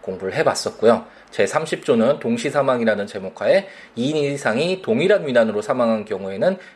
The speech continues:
동시에 사망한 것으로 추정한다."라고 규정하고 있는 것을 확인했습니다.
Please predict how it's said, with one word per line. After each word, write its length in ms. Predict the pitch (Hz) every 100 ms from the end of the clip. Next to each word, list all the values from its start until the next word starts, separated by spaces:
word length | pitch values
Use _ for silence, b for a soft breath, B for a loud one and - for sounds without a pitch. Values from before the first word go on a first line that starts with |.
| B
동시에 420 | 113 123 131 180
사망한 400 | 175 156 143 135
것으로 300 | 117 113 110
추정한다."라고 1500 | - 190 160 113 - - - _ _ - 90 90 104 127 - B B
규정하고 420 | 101 104 104 107
있는 160 | 107 98
것을 320 | 98 127 135 143
확인했습니다. 680 | 160 165 170 107 185 -